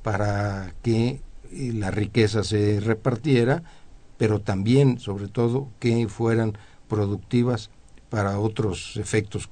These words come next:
eh, económicos necesarios. Entre la Constitución de cincuenta y siete y las leyes de reforma, que años después se vuelven leyes constitucionales y que la Constitución de mil novecientos diecisiete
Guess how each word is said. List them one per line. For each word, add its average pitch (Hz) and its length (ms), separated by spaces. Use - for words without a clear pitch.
eh, 117 280
económicos 98 760
necesarios. 82 640
Entre 139 380
la 139 120
Constitución 139 580
de 214 100
cincuenta 135 420
y 107 100
siete 110 280
y 104 60
las 110 240
leyes 147 260
de 135 80
reforma, 104 520
que 117 160
años 135 280
después 113 460
se - 160
vuelven 113 440
leyes 113 300
constitucionales 107 880
y 135 200
que 127 180
la 117 180
Constitución 117 840
de 156 120
mil 147 180
novecientos 120 640
diecisiete 107 640